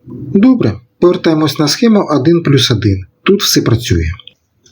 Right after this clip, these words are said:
Перевіримо, скільки цей повербанк візьме на себе заряду. Зараз я обнулю показання U S B тестера, за кадром повністю розряджу повербанк і поставлю його на зарядку.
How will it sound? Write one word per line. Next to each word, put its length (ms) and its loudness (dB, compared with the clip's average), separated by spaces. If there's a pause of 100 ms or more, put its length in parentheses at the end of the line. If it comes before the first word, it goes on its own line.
(800)
Перевіримо, 580 2
скільки 380 -2
цей 180 -2
повербанк 580 2
візьме 340 2
на 100 0
себе 260 2
заряду. 460 -2 (280)
Зараз 380 2
я 60 4
обнулю 320 0
показання 560 0
U 200 2
S 160 -2
B 180 0
тестера, 520 0 (100)
за 180 0
кадром 500 0
повністю 520 2
розряджу 580 2 (200)
повербанк 640 0 (100)
і 100 -8
поставлю 520 0
його 220 2
на 100 -2
зарядку. 520 -4